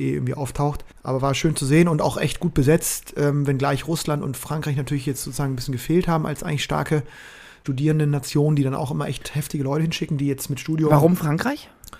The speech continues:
Speaker 1: Ich weiß ja auch nicht genau, warum die niemanden geschickt haben.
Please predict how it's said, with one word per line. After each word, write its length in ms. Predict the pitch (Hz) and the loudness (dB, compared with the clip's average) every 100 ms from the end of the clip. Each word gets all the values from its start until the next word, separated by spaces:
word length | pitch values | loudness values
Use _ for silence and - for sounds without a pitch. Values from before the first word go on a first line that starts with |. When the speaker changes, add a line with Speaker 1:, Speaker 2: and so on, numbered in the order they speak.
| - - - - - - _ _ | -20 -20 -20 -20 -20 -20 _ _
Speaker 1:
Ich 60 | - | -2
weiß 160 | 202 | 0
ja 80 | 240 | 2
auch 80 | 254 | 2
nicht 140 | 254 | 2
genau, 240 | 135 127 123 | 2 2 4
warum 180 | 120 123 | 2 2
die 120 | 123 | 2
niemanden 260 | 127 127 | 0 0
geschickt 320 | 127 - 127 131 | -2 -4 0 2
haben. 280 | 120 117 | 2 0